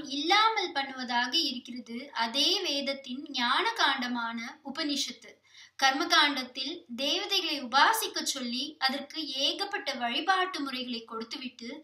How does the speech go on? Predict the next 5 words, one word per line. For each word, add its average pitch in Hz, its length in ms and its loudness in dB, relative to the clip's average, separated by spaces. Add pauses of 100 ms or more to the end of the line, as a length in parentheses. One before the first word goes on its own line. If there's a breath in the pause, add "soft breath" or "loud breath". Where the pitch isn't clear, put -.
(360 loud breath)
இங்கே 330 380 2
உபனிஷத்தில் 330 760 -4 (120)
அதே 247 320 6 (100)
வேதம் 285 420 -4 (420 loud breath)
தேவ 339 260 4